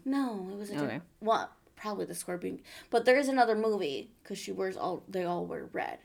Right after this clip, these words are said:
Speaker 1: and they're just like, "No, I'm the oracle."
Speaker 2: Oh, okay, yeah, no, I
Speaker 1: And
Speaker 2: know
Speaker 1: they
Speaker 2: what you're
Speaker 1: got
Speaker 2: talking
Speaker 1: stuck
Speaker 2: about.
Speaker 1: in the
Speaker 2: It's like, I
Speaker 1: bowl
Speaker 2: think
Speaker 1: and
Speaker 2: it's one of
Speaker 1: stuff.
Speaker 2: those, like, um, Clash of Titan movies.
Speaker 1: I think so. I can't remember, to be honest.
Speaker 2: Clash or Rise or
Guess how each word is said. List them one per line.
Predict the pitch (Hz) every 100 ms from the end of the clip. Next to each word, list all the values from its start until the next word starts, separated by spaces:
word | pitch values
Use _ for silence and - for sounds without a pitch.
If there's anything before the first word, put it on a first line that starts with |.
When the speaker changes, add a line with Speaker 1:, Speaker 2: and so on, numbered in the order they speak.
| 247 - _
Speaker 1:
and | 208
they're | 185
just | 170 - -
like, | 170 196
"No, | 196
I'm | 196 226 247 226
the | 196
oracle." | 165 185 165 170 - - - _ _ _ _ -
Speaker 2:
Oh, | 160 165 165 160 196
okay, | 190 185
yeah, | 165 156
no, | 156
I | 147
Speaker 1:
And |
Speaker 2:
know | 170
Speaker 1:
they | 175
Speaker 2:
what | 190
you're |
Speaker 1:
got | 165
Speaker 2:
talking | 160
Speaker 1:
stuck | 156
Speaker 2:
about. | 151
Speaker 1:
in | 185
the |
Speaker 2:
It's | 185 185
like, | 214
I |
Speaker 1:
bowl | 190
Speaker 2:
think | 220
Speaker 1:
and | 233
Speaker 2:
it's | 233
one | 208 214
of |
Speaker 1:
stuff. | 190
Speaker 2:
those, | 180 175
like, | 165 160 -
um, | 156 147 143 147
Clash | - 180 170
of | 151
Titan | - 147 104
movies. | 127 120 104 98 -
Speaker 1:
I |
think | - - 160 160
so. | -
I | 180
can't | 180 180 -
remember, | 135 117 85
to |
be | - -
honest. | - -
Speaker 2:
Clash | - 151 143 -
or | 127 117
Rise | 143 139 131 135 120
or | 131 175